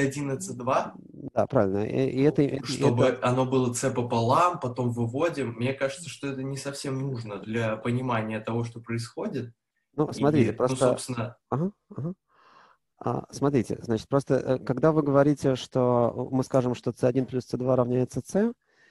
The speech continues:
Speaker 2: и я, а, значит, у меня возникает вопрос, что это означает?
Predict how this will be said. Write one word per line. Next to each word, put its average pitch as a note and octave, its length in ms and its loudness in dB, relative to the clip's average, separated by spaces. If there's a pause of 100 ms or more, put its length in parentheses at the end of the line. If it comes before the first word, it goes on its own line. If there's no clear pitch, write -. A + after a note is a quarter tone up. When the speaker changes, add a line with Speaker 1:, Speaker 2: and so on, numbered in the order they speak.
(400)
Speaker 2:
и A2 120 -6
я, A#2+ 340 4 (340)
а, A#2 480 2
значит, A2+ 260 -6
у A#2 40 -2
меня C#3+ 140 4
возникает C3+ 420 2
вопрос, B2 420 0
что - 260 -4
это B2 200 0
означает? A#2 500 0